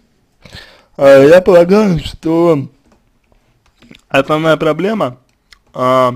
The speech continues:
с которой вы столкнулись, это проблема того, что мужчина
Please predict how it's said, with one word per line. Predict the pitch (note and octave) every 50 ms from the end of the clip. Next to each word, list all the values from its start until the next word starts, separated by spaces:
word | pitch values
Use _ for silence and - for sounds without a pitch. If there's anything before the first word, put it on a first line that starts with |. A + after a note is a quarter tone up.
| B2 B2 - _ _ _ _ _ _
с | _
которой | - C3+ B2+ C3+ D3+ C#3+ C#3 C3
вы | C3 C3+ C#3 C3+ B2+ A#2+ B2 B2 A#2+ _ _ _ _ _ _ _ _ _ _ _ _ _ _ _ _ _ _ _ _ _
столкнулись, | _ - C#3 C3+ C3+ D3 D#3 F3 F#3+ G3 E3+ C#3 - - - - _ _ _ _ _ _ _ _ _ _ _ _ _ _ _ _ _ _ _ _ _ _ _
это | - D3 D#3 D3+ - D#3 D3+ D3+ C#3+ C#3 C3 A#2 - _ _ _ _ _ _ _ _ _
проблема | - C3+ C3+ C3 C3 C#3 D#3 E3+ E3 D#3+ D3+ C#3 C3+ B2 - _ _ _ _ _ _ _ _ _ _ _ _ _ _ _ _ _ _ _ _ _ _ _ _ _ _ _ _ _ _
того, | - D3 C#3 C#3 D3 E3 E3+ D#3+
что | - - - - C#3+ C#3+ C#3+ C#3+ C#3+ C3+
мужчина | C3+ C3+ C3+ B2 - - - - F3 E3 D#3+ D3 C3+ A#2